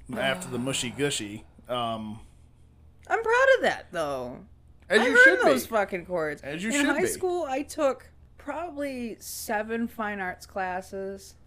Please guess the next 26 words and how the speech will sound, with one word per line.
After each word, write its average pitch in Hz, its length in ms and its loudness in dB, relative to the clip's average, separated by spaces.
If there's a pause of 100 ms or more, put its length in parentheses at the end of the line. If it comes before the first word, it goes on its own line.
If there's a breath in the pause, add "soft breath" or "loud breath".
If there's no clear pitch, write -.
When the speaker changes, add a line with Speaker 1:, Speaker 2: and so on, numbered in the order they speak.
(300)
Speaker 1:
and, 180 220 -12
like, 156 340 -10
four, 175 880 -8 (120)
three 185 200 -8
or 175 140 -4
four 170 420 -6
digital 170 460 -8
art 165 240 -6
classes, 170 800 -10 (380 soft breath)
choir, 165 720 -4
band. 156 600 -4 (1120 soft breath)
Like, 143 440 -8
I 180 220 -2
was, 156 600 -8
I 170 200 2
didn't 208 360 -4
do 170 140 0
Speaker 2:
You - 80 2
were 160 200 4
the 131 120 -6
artsy 123 420 -6
kid. 73 220 -18 (100)
Speaker 1:
Yeah, 180 340 2
I 196 180 2
didn't 220 400 -2
do 208 800 0